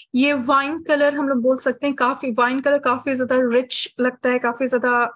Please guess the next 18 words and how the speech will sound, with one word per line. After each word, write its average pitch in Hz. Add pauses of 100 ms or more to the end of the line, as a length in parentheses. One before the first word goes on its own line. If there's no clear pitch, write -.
you 254
know, 262
attractive 262
लगता 262
है, 240
बोल 233
सकते 240
हैं 262
हम 233
लोग 226
इसको। 240 (640)
Purple 294
berry 269
है, 269
dark 269
caramel 254
इसमें 262
है, 254